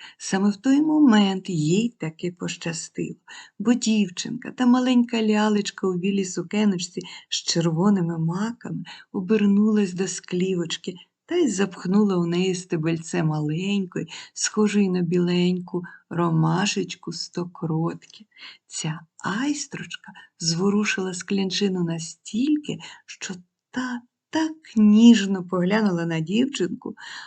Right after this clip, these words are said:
аж усередині дитятка заклекотіла така радість, якої ще ніколи раніше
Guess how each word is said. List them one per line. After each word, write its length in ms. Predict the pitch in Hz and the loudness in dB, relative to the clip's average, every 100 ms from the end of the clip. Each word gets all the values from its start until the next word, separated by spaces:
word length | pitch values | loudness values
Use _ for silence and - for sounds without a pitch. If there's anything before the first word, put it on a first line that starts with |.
| - - | -20 -8
аж 220 | 190 196 190 | -6 -4 -6
усередині 800 | 180 - 185 190 190 180 175 165 | -6 -4 -2 -2 -2 0 0 0
дитятка 720 | 165 160 - 202 233 - 180 175 - - | -6 -8 -6 -6 -6 -12 -16 -16 -20 -12
заклекотіла 1000 | 175 180 196 196 - 202 - 226 214 180 | -10 -6 -6 -4 -4 -4 -4 -4 -4 -6
така 400 | 180 180 226 220 | -8 -8 -6 -4
радість, 520 | 220 254 262 180 - - 240 - | 0 -2 -2 -8 -10 -14 -14 -4
якої 300 | 214 240 233 | -2 2 2
ще 300 | 214 - 220 | 0 0 2
ніколи 680 | 220 214 - - 269 294 294 | 2 2 -6 -2 2 2 2
раніше 680 | 277 277 254 220 190 - | 2 4 6 6 4 0